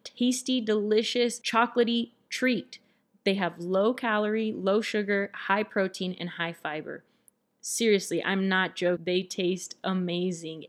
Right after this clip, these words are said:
and they're good for you. Go to built bar dot com and use promo code Locked On. That's L O C K E D O N. And you'll get ten dollars off your first order.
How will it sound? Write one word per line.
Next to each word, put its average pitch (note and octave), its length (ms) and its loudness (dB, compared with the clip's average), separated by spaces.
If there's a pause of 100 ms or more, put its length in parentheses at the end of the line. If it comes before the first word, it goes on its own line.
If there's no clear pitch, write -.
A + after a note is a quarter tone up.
and F#3 200 0
they're F3+ 180 0
good F#3+ 340 0
for F3+ 160 -2
you. - 320 -6 (480)
Go F#3 140 4
to A#3 80 6
built G#3 260 2
bar G#3 240 4
dot F3 340 -2
com F#3+ 400 -2 (220)
and F#3 120 0
use E3+ 160 0
promo F3 380 -4
code E3 300 -2
Locked E3+ 480 -2
On. D#3 300 -4 (260)
That's D#3+ 320 -4
L F3+ 160 0
O G3+ 80 0
C G#3 240 -4
K G3+ 300 0
E G#3 240 0
D F#3+ 420 -4
O E3+ 220 0
N. C#3+ 320 -10 (340)
And F3 160 -4
you'll F#3 140 0
get F#3 180 -2
ten F#3+ 240 -2
dollars G3+ 420 0
off D#3+ 240 -4
your E3+ 120 -6
first F3 560 -4
order. D3+ 380 -6